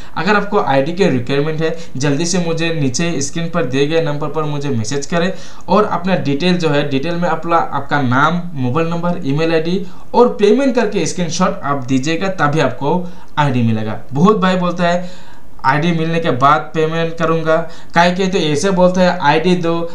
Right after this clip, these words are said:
हम एक data लगाएंगे, उसके बाद success होगा तभी आपको payment करेंगे।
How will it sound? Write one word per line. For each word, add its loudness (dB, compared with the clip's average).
हम 0
एक 0
data 0
लगाएंगे, 2
उसके -2
बाद 2
success -2
होगा 2
तभी 4
आपको 0
payment -2
करेंगे। -4